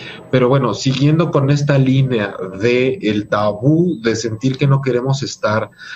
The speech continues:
de querer bajarnos del camión, cancelar la suscripción, tomarnos un break, decir,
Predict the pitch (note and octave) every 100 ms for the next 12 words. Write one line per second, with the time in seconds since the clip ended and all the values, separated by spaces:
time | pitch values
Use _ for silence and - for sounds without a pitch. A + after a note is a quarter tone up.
0 | - G2+ G2+ A#2 B2 C#3 C#3 C#3 C3 C3
1 | A#2+ G#2+ - G#2 G#2 A2 A2 A2 G#2 -
2 | G#2 G#2 A#2+ A#2 G2 - - - - -
3 | G#2+ G#2+ G#2+ G2+ G#2+ A2+ A#2 A#2+ G#2+ G#2
4 | G2+ G#2+ G#2+ G2+ - A#2